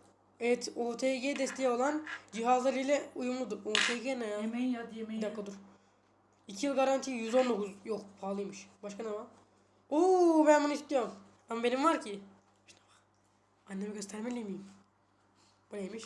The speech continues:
Speaker 2: Efe, şu telefonumu
Speaker 1: Al,
Speaker 2: ver.
Speaker 1: Reder, telefon.
Speaker 2: Senin de mi Reder?
Speaker 1: Benim Reder değil, benim L G G dört.
Speaker 2: Akıllı saat ver, yüz kırk dokuz.
Speaker 1: Yüz kırk dokuz iyiymiş.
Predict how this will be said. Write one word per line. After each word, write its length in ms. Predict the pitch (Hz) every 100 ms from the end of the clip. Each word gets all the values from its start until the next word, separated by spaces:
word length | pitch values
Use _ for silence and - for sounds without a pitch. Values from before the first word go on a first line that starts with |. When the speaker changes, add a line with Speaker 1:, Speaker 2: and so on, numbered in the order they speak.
| -
Speaker 2:
Efe, 260 | 302 311 370
şu 100 | 370
telefonumu 460 | 359 370 370 381 381
Speaker 1:
Al, 180 | 294 392
Speaker 2:
ver. 200 | 320 -
Speaker 1:
Reder, 420 | 262 277 226 -
telefon. 440 | - 247 240 254 - - - _ - - - - - - - -
Speaker 2:
Senin 180 | 285 339
de 60 | 381
mi 100 | 277
Reder? 400 | 214 202 175 170 - _ _ _ _ _
Speaker 1:
Benim 140 | 220 226
Reder 260 | 240 262
değil, 100 | 247
benim 220 | 240 269
L 200 | 233 226
G 140 | 214 226
G 240 | 202 220
dört. 260 | 220 202 - - - - - - - - - 220
Speaker 2:
Akıllı 240 | 240 240
saat 420 | - 208 180 -
ver, 120 | 170 170
yüz 100 | 202
kırk 160 | - 220 -
dokuz. 380 | 196 - 226 - - _ _ -
Speaker 1:
Yüz 240 | 226 -
kırk 160 | 247 254
dokuz 220 | 302 302
iyiymiş. 440 | 311 311 302 -